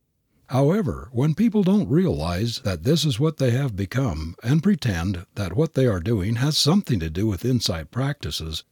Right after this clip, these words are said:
that's annoying and sad. Try to differentiate clearly between concentration practice and insight practice. I will now give a detailed description of the stages of insight so that the contrast will be clear as possible.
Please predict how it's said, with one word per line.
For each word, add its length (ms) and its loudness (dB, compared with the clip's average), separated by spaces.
that's 260 2
annoying 560 2
and 300 0
sad. 500 -6
Try 220 2
to 120 2
differentiate 880 0
clearly 520 2
between 400 -2
concentration 840 0
practice 480 -4
and 180 0
insight 540 -2
practice. 640 -10
I 80 0
will 160 4
now 240 2
give 280 -2
a 80 0
detailed 500 0
description 540 -2
of 120 -2
the 80 0
stages 480 0
of 140 -4
insight 600 -2
so 160 2
that 160 4
the 100 -2
contrast 640 0
will 140 2
be 120 2
clear 320 -2
as 120 -4
possible. 680 -4